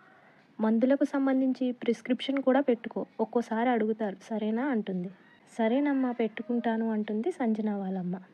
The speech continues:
"మా ఫ్రెండ్ కూడా వస్తుంది. నీకు తెలుసు కదా, దారిలో దోహాలో ఫ్లైట్ మారేటప్పుడు హెల్ప్ చేస్తుందిలే. గాబరా ఏం పడక్కర్లేదు.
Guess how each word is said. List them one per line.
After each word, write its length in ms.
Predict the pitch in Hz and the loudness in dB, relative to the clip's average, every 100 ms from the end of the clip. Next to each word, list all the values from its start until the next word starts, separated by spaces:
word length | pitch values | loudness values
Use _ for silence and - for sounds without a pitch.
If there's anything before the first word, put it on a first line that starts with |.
| - | 0
"మా 100 | 262 | 0
ఫ్రెండ్ 320 | 262 233 226 | 2 0 0
కూడా 300 | 226 262 294 | 4 4 6
వస్తుంది. 600 | 302 262 - 247 214 285 | 6 4 0 0 0 0
నీకు 260 | 285 254 - | 2 0 4
తెలుసు 300 | 233 233 - | 2 2 0
కదా, 300 | 285 247 233 | 2 2 0
దారిలో 500 | 208 214 214 247 277 | 0 -2 0 2 2
దోహాలో 680 | 220 208 208 233 254 254 262 - - - | 2 0 0 0 2 2 -2 -8 -20 -4
ఫ్లైట్ 340 | 220 220 226 | 0 0 0
మారేటప్పుడు 540 | 269 254 254 254 254 | 0 2 0 0 0
హెల్ప్ 320 | 240 220 214 240 | 0 0 0 -2
చేస్తుందిలే. 640 | 233 - 214 208 190 190 - _ _ _ _ _ 208 | -2 -2 -2 0 -2 -4 -8 _ _ _ _ _ -4
గాబరా 340 | 214 208 240 269 | -2 0 2 4
ఏం 220 | 247 247 | 4 2
పడక్కర్లేదు. 720 | 247 208 208 220 208 190 190 | 0 -2 -2 -2 -2 -4 -8